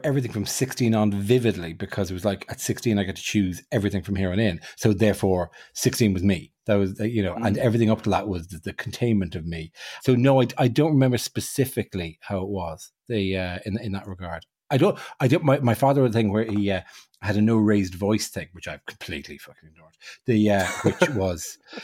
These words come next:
Speaker 1: the, uh, he had a thing, 'cause my father was a trade union negotiator, and he said, "Don't make me use my trade union voice"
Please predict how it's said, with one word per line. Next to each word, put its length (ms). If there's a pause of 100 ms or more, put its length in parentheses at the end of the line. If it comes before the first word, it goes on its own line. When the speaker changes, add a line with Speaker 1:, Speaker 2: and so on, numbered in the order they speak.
(260)
Speaker 1:
the, 240
uh, 260
he 160
had 120
a 60
thing, 240
'cause 140
my 80
father 200
was 100
a 40
trade 360
union 260
negotiator, 720 (160)
and 100
he 120
said, 300 (120)
"Don't 320
make 340
me 120
use 500
my 140
trade 420
union 400
voice" 480